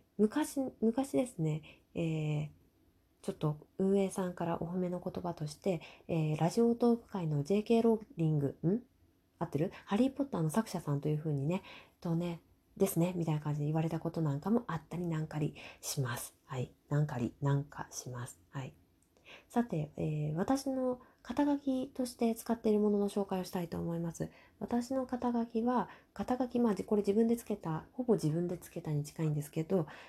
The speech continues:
えー、戦闘不能日常系ママトーカーというふうに名乗らせていただいております。まあ、戦闘不能なんですけど、これポケモンの用語で一番出てくるんじゃないかなっていうふうに思うんですけど、まあ、要するに体力なしってことが言いたいです。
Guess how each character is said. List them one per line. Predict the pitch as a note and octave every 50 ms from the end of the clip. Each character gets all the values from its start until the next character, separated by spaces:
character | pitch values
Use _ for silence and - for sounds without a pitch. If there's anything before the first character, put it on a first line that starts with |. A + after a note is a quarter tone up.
| - _ _ -
え | F3+
ー、 | E3 D#3 D#3 D#3+ D#3 D3+ D3 D3 - - - - -
戦 | - C4 C4+ C4+
闘 | C#4 C#4+ C#4 C4
不 | C4 -
能 | A#3 A3+ A3 A3 - -
日 | F3+ F3 E3+ - A#3 A#3
常 | C4+ C#4 C4+ B3+
系 | - B3 A#3+
マ | A#3 A#3 A3+
マ | A3+ A#3+ A#3+
ト | A#3+ B3 A#3
ー | G#3+
カ | - - D#3 D#3
ー |
と | - - D#3+
い | D#3+
う |
ふ | D#3 - F#3+
う | F#3+
に | G3 G#3+ G3+
名 | F3 E3
乗 | E3 E3+ F3 E3+
ら | E3+ E3+
せ | - - G#3
て | - A#3+ A#3+
い | A#3+ - G#3
た | - G3+ F#3+
だ | F#3+ F3+
い | E3+ E3
て | - - E3 E3 - -
お | E3 D#3+
り | D#3+ D#3 D3+ D3+
ま | D3+ D#3+ F3 G3+ A3+
す。 | A#3+ - - A3 G3 - - - - - - - - -
ま | B3+
あ、 | B3
戦 | A#3+ - C#4+ C#4+
闘 | C#4+ - E4 E4+ D#4+
不 | - D#4+
能 | D4+ D4+ D4+ D4+
な | D4+ D4
ん | D4 B3
で | G3
す | - -
け | - E3+ E3+
ど、 | F3+ E3+
こ | - G3+
れ | G3 G3
ポ | - G#3
ケ | G3+ - D4+
モ | D#4 D#4+ D#4+
ン | D#4+ D#4
の | D4+ D4+ D4
用 | C#4+ D4 C#4+
語 | C#4 C#4+
で | C#4 C#4 C4
一 | B3+ A#3+ - B3+
番 | - B3+ B3
出 | B3+ C4+
て | C4 A#3
く | A#3 F3
る | E3+ E3
ん |
じ | E3 D#3+
ゃ |
な | E3 E3
い | D#3+
か | - D3+
な | E3 F3+ F#3+
っ | F#3
て | - - -
い | D#3
う | -
ふ | -
う |
に | D#3 D3
思 | D3 D3 E3 E3+
う | D#3+
ん | D3+
で | D3+ D3
す | - -
け | - E3
ど、 | E3 F3+
ま | F3+ G3 G#3
あ、 |
要 | A3 B3 C#4
す | C#4 -
る | C#4+
に | A#3+
体 | - - C#4 D4+
力 | D4+ F4 F4 - D#4+
な | C#4+ A#3+
し | - -
っ |
て | - -
こ | - E3+
と | - D#3+
が | D#3 D3 D3+ -
言 | E3 D#3+
い |
た | - E3
い | D#3+ D3
で | D3 C#3+
す。 | - D3+ D3+